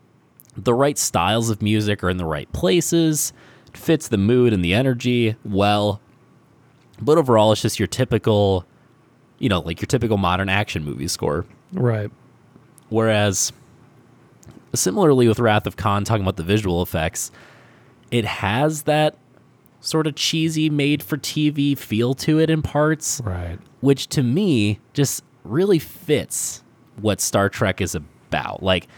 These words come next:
Speaker 1: to me, the, the score in Wrath of Khan to me felt very, felt very Epcot, like, felt very, like, early eighties, like, cheesy, futuristic in parts.
Speaker 2: Yeah, it did kinda feel like a theme park. I,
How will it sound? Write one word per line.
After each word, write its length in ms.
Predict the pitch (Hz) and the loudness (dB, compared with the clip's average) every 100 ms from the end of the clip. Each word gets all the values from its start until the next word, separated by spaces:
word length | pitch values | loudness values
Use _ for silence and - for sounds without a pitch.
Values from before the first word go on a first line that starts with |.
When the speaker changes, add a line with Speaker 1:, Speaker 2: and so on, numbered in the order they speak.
| - _ - | -20 _ -4
Speaker 1:
to 100 | 156 | 0
me, 180 | 180 190 | 2 4
the, 160 | 156 - | 2 0
the 120 | 127 117 | 0 0
score 580 | - - 104 107 135 | 0 0 0 2 2
in 340 | 135 120 117 117 | 2 0 0 -2
Wrath 280 | 107 101 110 | 0 0 0
of 120 | 104 | -6
Khan 260 | - 92 110 | -4 -2 0
to 60 | |
me 140 | 123 127 | 0 0
felt 480 | - - 80 95 - | -4 -2 0 0 -4
very, 640 | 95 90 87 87 85 85 - _ _ _ _ _ - | -4 -2 0 0 0 -2 -6 _ _ _ _ _ -4
felt 180 | 120 110 | -2 2
very 220 | 110 92 80 | 0 0 -4
Epcot, 500 | 80 - 123 135 - | -6 -4 -2 -2 -2
like, 180 | 104 87 | -4 -4
felt 320 | - 123 110 | -2 0 2
very, 300 | 107 101 95 | 0 2 2
like, 180 | 90 - | 0 0
early 320 | 113 117 113 - | 0 2 2 0
eighties, 560 | 95 92 90 87 87 87 | -2 -2 0 0 0 -2
like, 160 | 82 | -4
cheesy, 500 | - - 104 95 98 | -2 2 2 4 2
futuristic 960 | 98 98 - 95 90 - 87 87 - - _ - | 2 0 2 2 2 0 0 -2 -4 -16 _ -6
in 180 | 90 85 | -4 -2
parts. 420 | - 87 82 80 | 2 2 2 2
Speaker 2:
Yeah, 180 | 151 131 | 2 2
it 80 | 127 | 2
did 240 | 151 - | 0 0
kinda 220 | - 127 | -2 -4
feel 180 | - 123 | -2 -2
like 140 | 113 104 | -2 -6
a 40 | |
theme 260 | - 113 104 | -6 -6 -4
park. 380 | 98 98 - - - | -6 -6 -10 -16 -8
I, 160 | 113 | -6